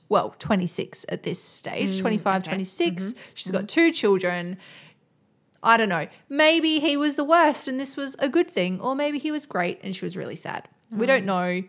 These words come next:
Speaker 1: It's the Middle Ages.
Speaker 2: We'll never
Speaker 1: No
Speaker 2: know.
Speaker 1: one talked about this stuff.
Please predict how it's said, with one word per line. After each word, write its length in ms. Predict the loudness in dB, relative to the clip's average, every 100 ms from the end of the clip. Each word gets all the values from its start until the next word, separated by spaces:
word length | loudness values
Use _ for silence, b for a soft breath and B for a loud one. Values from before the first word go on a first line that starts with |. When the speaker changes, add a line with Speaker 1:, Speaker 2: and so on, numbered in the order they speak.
| _ -8
Speaker 1:
It's 180 | -6 -4
the 60 |
Middle 200 | -4 -2
Ages. 560 | -4 -4 -4 -4 -6 -8 _ -2
Speaker 2:
We'll 180 | 0 2
never 180 | 0 4
Speaker 1:
No 80 | 4
Speaker 2:
know. 60 | 4
Speaker 1:
one 140 | 0
talked 220 | -4 -4
about 180 | -6 -8
this 140 | -8
stuff. 200 | -8 -10